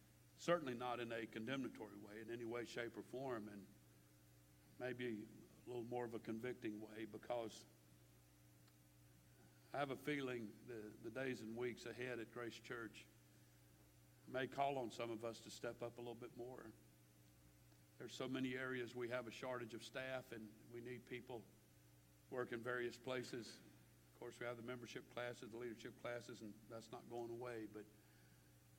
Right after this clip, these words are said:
there's people, if you would step up and, and, and, and just say yes to the cross, just look at the cross and say,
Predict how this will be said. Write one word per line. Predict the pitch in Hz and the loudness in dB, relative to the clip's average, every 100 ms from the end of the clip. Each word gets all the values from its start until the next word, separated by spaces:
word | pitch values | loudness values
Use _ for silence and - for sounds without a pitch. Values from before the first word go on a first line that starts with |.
| - | -8
there's | 123 107 | -6 -4
people, | - 131 127 123 | 2 2 2 -2
if | - | 0
you | |
would | 127 | -2
step | - - 127 131 | -2 0 0 2
up | 131 117 117 | 2 0 -2
and, | 113 | -6
and, | 107 110 110 110 113 | -6 -12 -12 -10 -8
and, | 107 107 - - - 117 | -8 -10 -14 -18 -16 -8
and | 113 | -4
just | 107 117 - | -2 -4 0
say | 143 139 | 2 4
yes | 135 135 135 | 4 2 0
to | 135 | -4
the | 117 | -4
cross, | - 139 123 104 - | -2 2 4 2 0
just | 123 - - | -4 -2 2
look | 143 | 0
at | - | 0
the | 123 | -10
cross | - 120 113 - | -6 -2 -2 -4
and | 104 | -8
say, | 110 | -6